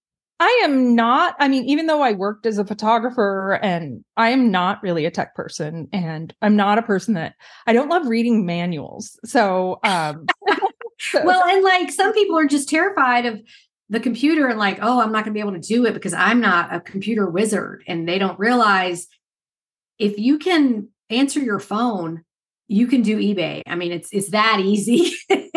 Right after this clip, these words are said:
Speaker 1: It's true. Yeah. And, and I was, I worked with digital cameras and everything. And so I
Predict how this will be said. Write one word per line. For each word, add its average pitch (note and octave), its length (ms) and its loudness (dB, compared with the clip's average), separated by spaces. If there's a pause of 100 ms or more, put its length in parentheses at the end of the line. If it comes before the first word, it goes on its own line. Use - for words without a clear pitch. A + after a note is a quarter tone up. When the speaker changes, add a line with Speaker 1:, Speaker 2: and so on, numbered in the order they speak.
(420)
Speaker 1:
It's E4+ 240 -4
true. G#3+ 380 0 (100)
Yeah. A#3 300 2
And, C#4 180 0
and D#4+ 160 -2
I D#4+ 80 2
was, D#4+ 260 0 (300)
I D4+ 100 2
worked D#4+ 280 -2
with D4 200 -4
digital G#3 360 0
cameras A#3+ 560 0
and G#3 80 2
everything. G3+ 380 -2
And G3+ 100 -4
so F#3 400 0
I G3 420 0